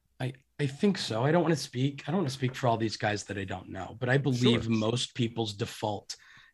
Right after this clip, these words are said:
Speaker 1: is to crave human connection and companionship and, and togetherness with other people. It's, mm, I, level three of the human needs pyramid. We, we,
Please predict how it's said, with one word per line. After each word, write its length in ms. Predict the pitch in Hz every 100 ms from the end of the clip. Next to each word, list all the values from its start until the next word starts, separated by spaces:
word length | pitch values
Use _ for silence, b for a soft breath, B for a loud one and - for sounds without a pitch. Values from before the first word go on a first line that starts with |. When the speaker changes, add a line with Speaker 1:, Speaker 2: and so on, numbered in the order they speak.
| -
Speaker 1:
is 380 | 123 113 107 -
to 240 | - 120 113
crave 640 | - - 131 120 113 95 - _ _
human 340 | - 123 117
connection 680 | 113 - 110 107 - 101 95 - _ _ _ _ _ 123
and 360 | 113 104 101
companionship 1000 | - 104 - 139 123 107 95 - - -
and, 200 | - - -
and 260 | 101 98 - _ _ _ _ _ _
togetherness 760 | - 143 135 135 139 117 104 -
with 140 | 107
other 220 | 110 113
people. 460 | 104 - 147 107 95
It's, 360 | 98 - - - _ _ _ _ _ _
mm, 200 | 117 104 -
I, 140 | - 104 - - _ _ -
level 180 | 120 135
three 320 | 131 117 127
of 140 | 139 120
the 40 |
human 360 | 113 156 135 127
needs 260 | 131 123
pyramid. 520 | - 110 98 95 92 95
We, 240 | 107 95 - B B B B B B
we, 400 | - 127 113 101